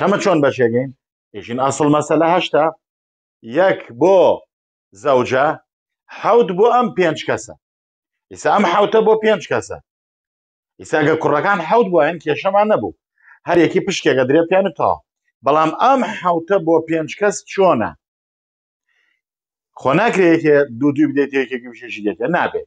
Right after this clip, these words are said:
ئەمجا نابێ بێژی یەکێ پۆی-، یەک پۆینت ئەوە نەیە دەینێ. پۆینت و کەسر نییە لە، لە لەیرە، لە فەرایضا نییە. کەسر نییە. ئللا گەرێت ژمارەی تەواوی بدەیتی. کەواتە ئەمە پێوترێ ئینکیسار. پێویستمان بە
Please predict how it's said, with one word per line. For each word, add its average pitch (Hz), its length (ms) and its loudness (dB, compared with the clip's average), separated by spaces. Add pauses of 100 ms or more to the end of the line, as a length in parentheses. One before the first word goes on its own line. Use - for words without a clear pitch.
(540)
ئەمجا 147 240 0 (100)
نابێ 214 260 2
بێژی 160 260 2
یەکێ 165 280 0
پۆی-، 165 320 2
یەک - 140 0 (100)
پۆینت 151 280 0
ئەوە 143 220 2
نەیە 117 200 0
دەینێ. 95 240 -4 (360)
پۆینت 165 400 0
و 165 160 2
کەسر 185 300 0 (140)
نییە 175 220 2 (120)
لە، 95 100 0 (140)
لە 98 160 -16
لەیرە، 123 340 4
لە 107 140 -4
فەرایضا 151 460 -2
نییە. 147 180 -4 (500)
کەسر 185 360 -2
نییە. 143 160 2 (120)
ئللا 180 360 2 (120)
گەرێت 160 340 2
ژمارەی 151 440 -2
تەواوی 175 360 2
بدەیتی. 95 340 -16 (640)
کەواتە 143 440 0
ئەمە 185 220 0
پێوترێ 185 340 0
ئینکیسار. 107 500 -14 (1120)
پێویستمان 202 440 4
بە 185 60 2